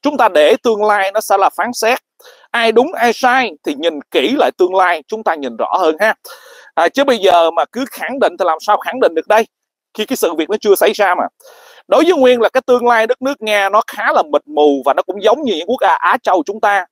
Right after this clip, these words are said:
nó sẽ bị thao túng cái nền kinh tế với Trung Quốc. Và Trung Quốc sẽ là người giật dây chính trị ở tại đất nước Nga một cách tàn bạo hơn nữa.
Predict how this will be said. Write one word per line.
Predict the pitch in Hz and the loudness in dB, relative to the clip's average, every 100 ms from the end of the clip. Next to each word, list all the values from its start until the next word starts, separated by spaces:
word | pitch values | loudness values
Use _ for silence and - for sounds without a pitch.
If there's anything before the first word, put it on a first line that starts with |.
| - | -6
nó | |
sẽ | 208 220 | -2 -2
bị | 135 120 - _ _ _ | -2 -4 -6 _ _ _
thao | - - 262 269 262 - | -10 -2 0 4 2 2
túng | 262 320 415 | 0 0 -4
cái | 285 | -2
nền | 226 151 139 | 0 0 -2
kinh | - 233 226 | -6 -6 -6
tế | - 190 214 302 311 _ _ _ _ - | -2 2 2 -2 -10 _ _ _ _ -8
với | 123 156 | 0 0
Trung | - 170 139 | 2 -2 0
Quốc. | 156 - _ _ _ | -2 -2 _ _ _
Và | 104 131 | -2 -2
Trung | 139 233 233 | 0 0 2
Quốc | 294 262 | 0 -2
sẽ | - 196 | 0 0
là | 170 | 0
người | 160 151 139 | 0 -2 0
giật | 127 - _ | 0 0 _
dây | - 214 202 - | -2 -2 -2 -2
chính | 226 381 - | -4 -2 0
trị | 196 113 - _ _ _ - | 0 0 -10 _ _ _ -2
ở | 131 139 - | 2 2 0
tại | 104 | -4
đất | 156 165 | -6 -4
nước | 185 - | -6 -4
Nga | 160 156 131 | -6 -4 -4
một | 104 - | -6 -6
cách | 190 - | -6 -2
tàn | 165 180 165 | -2 -2 0
bạo | 143 113 | 0 2
hơn | 151 147 | 0 0
nữa. | 117 107 | 0 -2